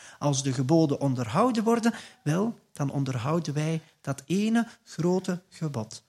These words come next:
van de liefde. Liefde voor God, liefde voor de naaste, liefde voor zichzelf. Broeders en zusters, laten wij nooit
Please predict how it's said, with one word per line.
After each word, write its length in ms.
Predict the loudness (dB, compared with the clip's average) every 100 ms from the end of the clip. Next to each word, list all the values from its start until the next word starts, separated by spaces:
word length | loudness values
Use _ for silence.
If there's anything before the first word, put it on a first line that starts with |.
| _
van 360 | -4 -2 -2 -4 -4
de 120 | -4
liefde. 440 | -2 -4 -6 -14 -18 _ -4
Liefde 360 | 4 4 4 0
voor 220 | 2 4
God, 380 | 4 2 -2 -16 -20 _
liefde 340 | -4 -2 -2
voor 160 | -2 -2
de 120 | 0
naaste, 580 | 0 0 0 0 0 -4 _ _ _ _ -8
liefde 400 | -2 -2 -2 -4
voor 160 | -4
zichzelf. 680 | -4 -4 -4 -6 -14 -20 -20 _ _ _ _ _ _ _ _ _ _ _ _ _ _ _ _ _ _ _ -6
Broeders 380 | -2 0 0 0
en 120 | 0
zusters, 640 | 2 0 0 -2 -2 -4 -10 _ _ _ _ _ _ _ _ _ -20 -8
laten 280 | 2 2 4
wij 140 | 4
nooit 420 | 6 6 4 2